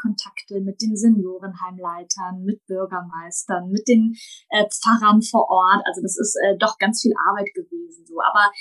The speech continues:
äh, es funktioniert. Es braucht einfach nur einen langen Atem und zeigt eben, dass es nicht reicht, einfach nur eine Innovation dahinzustellen, auf die Akzeptanz und die Nutzung zu hoffen. Aber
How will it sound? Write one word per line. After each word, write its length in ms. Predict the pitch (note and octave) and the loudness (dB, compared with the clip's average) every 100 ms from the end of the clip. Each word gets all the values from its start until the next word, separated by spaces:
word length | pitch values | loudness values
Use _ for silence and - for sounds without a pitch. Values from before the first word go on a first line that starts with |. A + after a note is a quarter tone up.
| - - | -14 -16
äh, 60 | - - D5+ C#5+ | -16 -16 -2 0
es 160 | A#3 - | 2 6
funktioniert. 800 | B3 A3+ - B3 A3+ D4 - | 6 6 4 8 8 8 4
Es 160 | - - | 0 -8
braucht 320 | - F#3+ A3+ A#3 | 0 0 0 -4
einfach 160 | A#3 A3 | 0 0
nur 100 | G#3+ | 2
einen 80 | |
langen 280 | G3+ G3+ G3 F3+ F#3 | 2 2 2 2 2
Atem 300 | - A#3+ C4 | 4 2 0
und 120 | F3+ | -2
zeigt 460 | - E4 - - - | -6 -8 -10 -10 -8
eben, 560 | G3+ G3+ G3+ F#3+ - | -6 -4 -6 -6 -4
dass 200 | - - | -2 -2
es 120 | - - | 0 0
nicht 240 | G#3 - - | 0 -4 -6
reicht, 320 | E3+ F#3+ - - | -4 -2 -4 -4
einfach 340 | G3+ G3 G3 | -6 -8 -6
nur 320 | G3 G3 F#3+ - _ _ | -4 -4 -8 -12 _ _
eine 160 | F#3+ F#3+ | 2 4
Innovation 500 | G3 F#3+ - G#3 F#3+ | 2 -2 -2 0 2
dahinzustellen, 720 | G3 G3+ A#3+ A3+ G3+ G3+ G3 | 2 2 2 -2 -4 -4 -4
auf 100 | - | -2
die 80 | - | -4
Akzeptanz 840 | - - F#3+ - F#3+ G3+ G3 - - | -4 -4 -4 -4 -2 2 2 0 -2
und 360 | F#3 F3+ - | -8 -6 -4
die 100 | G3+ | 2
Nutzung 400 | F#3+ A3+ B3 G3+ | 6 6 4 2
zu 200 | - F3 - | 0 -4 -10
hoffen. 300 | - - D#3 | -18 -10 -4
Aber 220 | F3+ F3 | -2 -2